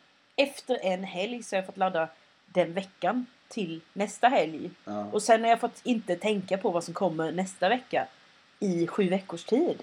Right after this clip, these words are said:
Speaker 2: Ja.
Speaker 1: Och nu är det liksom det här, och så bara,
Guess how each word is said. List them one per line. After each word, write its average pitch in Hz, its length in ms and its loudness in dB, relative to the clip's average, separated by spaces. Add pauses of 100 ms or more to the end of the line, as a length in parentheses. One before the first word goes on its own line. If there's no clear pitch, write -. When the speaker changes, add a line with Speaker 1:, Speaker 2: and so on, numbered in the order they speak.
(100)
Speaker 2:
Ja. 113 260 -6 (400)
Speaker 1:
Och 226 140 0
nu 262 240 6
är 240 140 10
det 208 80 2
liksom 208 280 -4
det 196 80 6
här, 233 380 6
och 196 120 -4
så - 120 -12
bara, 185 380 8